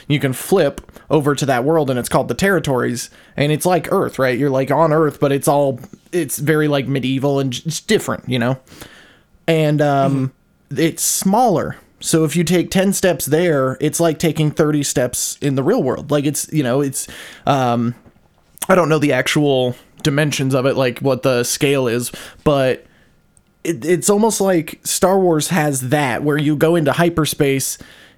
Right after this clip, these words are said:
Speaker 1: in this sub-region, and then you can move faster because it's smaller, almost.
Speaker 2: Well, they talk about that in Star Trek, too. They talk about subspace. That's what they call it in Star Trek, but they don't typically,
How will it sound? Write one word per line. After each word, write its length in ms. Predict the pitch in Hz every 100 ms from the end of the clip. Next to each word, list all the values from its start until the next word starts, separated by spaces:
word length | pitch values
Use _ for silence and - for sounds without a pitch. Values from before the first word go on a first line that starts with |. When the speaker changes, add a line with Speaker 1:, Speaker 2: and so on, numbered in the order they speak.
| _ _
Speaker 1:
in 180 | 165 156
this 180 | 147 -
sub-region, 720 | 170 156 143 160 147 147 135
and 220 | 123 151
then 80 | 147
you 100 | 147
can 200 | 143 139
move 260 | 139 156 131
faster 520 | - 165 165 - 139
because 360 | 120 127 139 120
it's 180 | 107
smaller, 680 | - - 151 156 127 101 113 - _ _ _ _ _ _ _ _ _ _ -
almost. 560 | 113 92 - - - - -
Speaker 2:
Well, 100 | 170
they 140 | 185
talk 260 | - 226 226
about 300 | 185 180 -
that 260 | 170 160
in 140 | 165 151
Star 240 | - 170
Trek, 300 | - 131 98
too. 160 | - 143
They 100 | 127
talk 240 | 147 135
about 260 | 120 107 -
subspace. 680 | - 170 151 - 107 101 -
That's 180 | 113
what 100 | 123
they 120 | 104 104
call 280 | 120 113
it 100 | 113
in 120 | 107 104
Star 220 | 147 135
Trek, 240 | 135 113
but 140 | - 123
they 80 | 127
don't 260 | 147 -
typically, 640 | 143 131 120 123 110 107